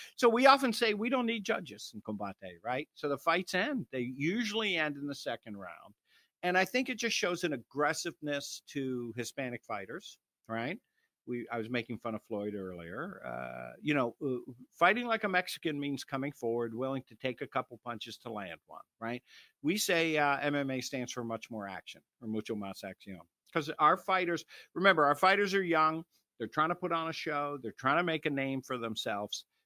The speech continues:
There isn't a lot of measuring up their opponent.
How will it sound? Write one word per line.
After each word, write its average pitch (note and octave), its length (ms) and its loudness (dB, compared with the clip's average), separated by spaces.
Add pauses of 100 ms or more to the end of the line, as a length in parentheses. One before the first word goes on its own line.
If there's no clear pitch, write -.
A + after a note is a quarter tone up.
(140)
There C#3+ 260 2
isn't G3 260 2
a G3 120 0
lot E3 260 4
of C#3+ 80 0
measuring C3+ 640 0
up A#2 180 -4 (120)
their A2+ 300 -2
opponent. F#2+ 480 -10